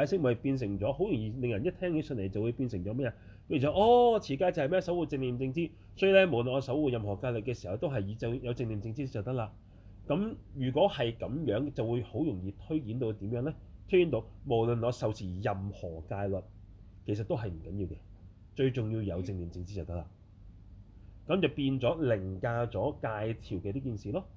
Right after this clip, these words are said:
咁如果係咁嘅時候，就唔需要有居士五戒、居士八戒、誒，十戒，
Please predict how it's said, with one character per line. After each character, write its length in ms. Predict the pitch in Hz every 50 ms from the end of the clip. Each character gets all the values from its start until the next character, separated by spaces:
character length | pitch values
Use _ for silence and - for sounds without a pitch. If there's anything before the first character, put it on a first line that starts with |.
| - - - - - - - -
咁 140 | 165 202 185
如 60 | 135
果 100 | 147 175 160
係 20 |
咁 100 | - 120 156
嘅 100 | 175 151
時 100 | 120 123
候， 100 | 98 107
就 160 | - 127 117
唔 200 | 117 107 101 104
需 160 | 98 95 139
要 180 | 165 175 165 151
有 160 | 123 123 117 117
居 140 | - 170
士 200 | 156 - - 120
五 200 | 117 113 127 135
戒、 340 | 131 143 139 139 135 139 139
居 140 | 135 160 160
士 180 | 151 - 131 107
八 160 | 127 123 120
戒、 120 | - - 127 123 127 127 127 127 139 139 - - - - - - - - - -
誒， 220 | - 120 117 117
十 120 | 117 - 127 - -
戒， 440 | - 135 131 131 131 131 135 - -